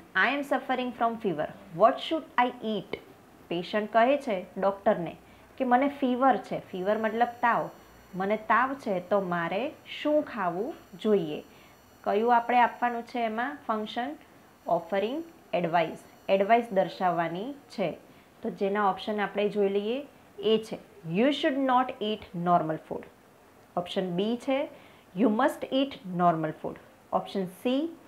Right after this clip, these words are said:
"You cannot eat junk food." And option D, "You ought to eat normal food." હવે offering advice,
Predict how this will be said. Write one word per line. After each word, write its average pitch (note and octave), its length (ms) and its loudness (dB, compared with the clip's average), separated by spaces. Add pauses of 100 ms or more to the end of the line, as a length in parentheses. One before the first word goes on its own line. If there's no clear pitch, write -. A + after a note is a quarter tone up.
(440)
"You C4 120 2
cannot D4+ 440 2 (140)
eat C4+ 200 -2 (420)
junk F3+ 180 2 (160)
food." D#3+ 120 -2 (300)
And F3+ 80 -6
option G3 460 -4 (360)
D, A#3+ 220 2 (560)
"You C#4 80 8
ought A#3+ 480 6
to C4+ 40 6
eat G#3+ 680 -6
normal F3 420 0 (140)
food." A3+ 180 2 (880)
હવે A3+ 180 0
offering C4 460 6 (100)
advice, A3 540 6